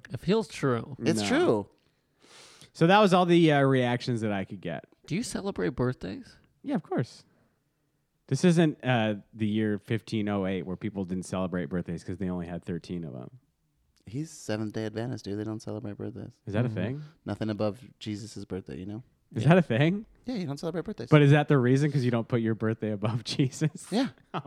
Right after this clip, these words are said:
Speaker 3: hell yeah, dude.
Speaker 2: Yeah.
Speaker 3: Hell yeah. So you don't put people on a pedestal. You only put one person on a pedestal.
Speaker 2: I'm not Seventh
Speaker 1: Jesus
Speaker 2: Day
Speaker 1: Christ.
Speaker 2: Adventist.
Speaker 3: There you go.
Speaker 2: I'm not an Adventist.
Speaker 3: I didn't say you were.
Speaker 2: Oh, you're speaking about them.
Speaker 3: Yeah.
Speaker 2: A royal you.
Speaker 3: Yeah, yeah,
Speaker 2: You,
Speaker 3: yeah,
Speaker 2: well,
Speaker 3: yeah.
Speaker 2: you were looking right at me.
Speaker 3: Well, I was pointing up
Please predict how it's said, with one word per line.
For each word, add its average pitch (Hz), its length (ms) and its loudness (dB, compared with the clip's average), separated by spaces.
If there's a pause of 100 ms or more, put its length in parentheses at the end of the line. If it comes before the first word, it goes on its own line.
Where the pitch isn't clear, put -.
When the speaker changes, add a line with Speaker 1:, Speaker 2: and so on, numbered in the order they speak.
(260)
Speaker 3:
hell 151 160 -2
yeah, 85 220 -6
dude. 98 160 -4
Speaker 2:
Yeah. 170 120 -4 (520)
Speaker 3:
Hell 117 200 -2
yeah. 90 140 -2
So 165 100 4
you 190 80 10
don't 190 140 6
put 190 120 6
people 190 220 4
on 180 100 6
a 170 40 2
pedestal. 156 560 2
You 127 80 4
only 147 120 4
put 117 120 0
one 104 160 0
person 92 260 -8
on 82 60 -6
a - 20 -8
pedestal. 80 440 -10 (100)
Speaker 2:
I'm 175 160 -2
not 240 200 -2
Seventh 127 200 2
Speaker 1:
Jesus 120 180 2
Speaker 2:
Day 151 60 2
Speaker 1:
Christ. - 180 4
Speaker 2:
Adventist. 117 220 0
Speaker 3:
There 92 100 -2
you 82 260 -8
go. - 60 -16 (260)
Speaker 2:
I'm 214 160 2
not 226 220 0
an 196 100 -2
Adventist. 202 680 -2 (180)
Speaker 3:
I 202 100 0
didn't 381 180 -2
say 381 100 2
you 480 240 6
were. 117 320 2 (240)
Speaker 2:
Oh, 123 340 6
you're 123 100 0
speaking 147 220 2
about 127 220 4
them. 117 440 4
Speaker 3:
Yeah. 320 400 2
Speaker 2:
A 131 60 4
royal 135 500 8
you. 101 360 0
Speaker 3:
Yeah, 185 240 8
yeah, 160 180 0
Speaker 2:
You, 156 60 0
Speaker 3:
yeah, 180 160 2
Speaker 2:
well, 165 100 4
Speaker 3:
yeah. 160 60 6
Speaker 2:
you 160 60 8
were 160 80 10
looking 180 300 6
right 123 160 8
at 107 80 2
me. 123 280 4 (400)
Speaker 3:
Well, 143 120 8
I - 20 6
was 127 100 4
pointing 131 320 2
up 120 320 0